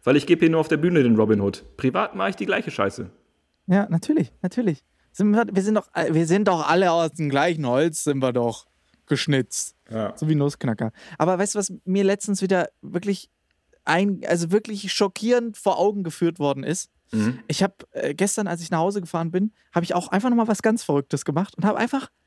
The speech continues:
Speaker 2: hab einfach nochmal einen Freund angerufen. Hab einfach
Speaker 1: Hä?
Speaker 2: so,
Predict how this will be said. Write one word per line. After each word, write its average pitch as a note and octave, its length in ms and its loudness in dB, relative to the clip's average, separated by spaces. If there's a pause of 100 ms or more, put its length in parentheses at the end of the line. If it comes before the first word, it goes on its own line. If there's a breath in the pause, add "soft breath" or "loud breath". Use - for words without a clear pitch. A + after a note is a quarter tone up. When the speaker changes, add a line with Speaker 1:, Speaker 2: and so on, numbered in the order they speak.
Speaker 2:
hab E4 120 2
einfach E4 180 2
nochmal D#4+ 160 2
einen D#4 60 0
Freund D#4+ 240 0
angerufen. D#3 420 2 (400)
Hab D#4+ 100 2
einfach D#4 220 4
Speaker 1:
Hä? - 60 -4
Speaker 2:
so, D4+ 200 2